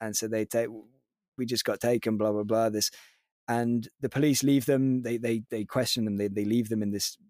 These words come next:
room, this interrogation room or whatever, while they go and talk about it somewhere else. And they go and actually listen 'cause they left the recording device in there. This was before recording stuff was, like, every day. So these people didn't know,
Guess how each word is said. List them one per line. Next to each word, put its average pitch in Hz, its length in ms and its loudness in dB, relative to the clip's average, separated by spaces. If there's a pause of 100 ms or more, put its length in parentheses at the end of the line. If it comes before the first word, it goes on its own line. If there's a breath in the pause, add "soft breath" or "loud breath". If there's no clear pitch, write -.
(100)
room, 113 280 2
this 87 160 -6
interrogation 98 680 -2
room 95 200 -4
or 90 60 -2
whatever, 90 260 -2
while 90 200 -2
they 98 140 0
go 95 220 0
and 85 300 -4 (500)
talk - 240 -2
about 95 220 0
it 92 80 -6
somewhere 92 240 -2
else. 90 180 0
And 85 120 -4
they 87 80 -2
go 92 160 0
and 85 180 -4 (420 soft breath)
actually 113 360 -2
listen 120 420 0
'cause 131 140 0
they 101 120 -2
left 107 280 -2
the 98 100 -2
recording 120 500 0
device 101 400 -4
in 95 120 -8
there. 87 180 -14 (420)
This 151 160 0
was 131 140 0
before 127 560 4
recording 117 480 2
stuff 107 380 -4
was, 101 120 -6
like, 92 180 -6
every 101 220 -6
day. 92 300 -6
So - 120 -12
these 98 180 -6
people 101 280 -2
didn't 98 320 0
know, 101 360 2